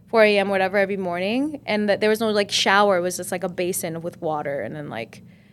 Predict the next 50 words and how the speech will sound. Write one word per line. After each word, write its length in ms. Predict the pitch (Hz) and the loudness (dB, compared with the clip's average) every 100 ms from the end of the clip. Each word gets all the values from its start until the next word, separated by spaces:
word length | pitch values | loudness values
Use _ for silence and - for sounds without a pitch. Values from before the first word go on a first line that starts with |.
| - _ | -20 _
I 120 | 185 | -2
would 240 | 175 175 185 | -2 -4 -4
have 180 | 190 202 | -6 -6
to 60 | |
pour 180 | 180 175 | -8 -6
myself 260 | 170 156 165 | -6 -8 -10
with 100 | 160 | -12
cold 220 | - 180 | -8 -6
water 300 | 160 156 156 | -4 -4 -4
every, 260 | 151 156 156 | -6 -8 -10
every 200 | - 170 170 | -10 -10 -8
morning. 520 | 156 151 147 151 160 - - _ - _ | -8 -8 -8 -12 -14 -20 -20 _ -20 _
And 180 | - 185 | -8 -6
I, 80 | 170 | -4
I 100 | - | -4
think 180 | 185 277 | 0 4
I 40 | |
went 200 | 370 320 | 6 6
to 80 | 285 | 2
depression 580 | 202 - 202 - 160 - | -4 -2 -4 -2 -6 -6
as 160 | - 175 | -10 -10
a 60 | |
kid. 240 | 175 113 - | -8 -8 -8
Like, 140 | 180 | -8
I, 260 | - 170 - - - | -4 -4 -4 -12 -14
I 200 | - 160 | -2 -2
think 240 | 175 220 214 | -2 -4 -2
that's 200 | 202 208 | -4 -2
what 120 | 175 | -2
it 100 | 160 | 0
was. 320 | 180 208 156 | 0 0 -4
Like, 120 | 185 | -4
I, 140 | 165 - 180 | -6 -4 -6
I 40 | |
just 160 | 196 202 | -6 -8
remember 220 | 190 185 | -6 -4
everything 260 | 175 190 180 | -6 -6 -10
was 120 | 175 | -8
black 260 | 175 165 | -8 -8
and 120 | 185 160 | -8 -6
white, 360 | 160 190 175 | -4 -4 -4
and, 200 | 143 170 | -8 -10
like, 260 | 165 156 - | -10 -10 -10
I 60 | 170 | -10
had 260 | 175 170 | -8 -8
the 100 | 185 | -10
most 300 | 190 185 175 | -6 -8 -8
horrible, 540 | - - 185 175 170 165 | -14 -4 -4 -2 -4 -4
like, 280 | 151 - | -6 -10
nightmares. 640 | 185 170 160 156 117 190 | -10 -8 -8 -8 -8 -10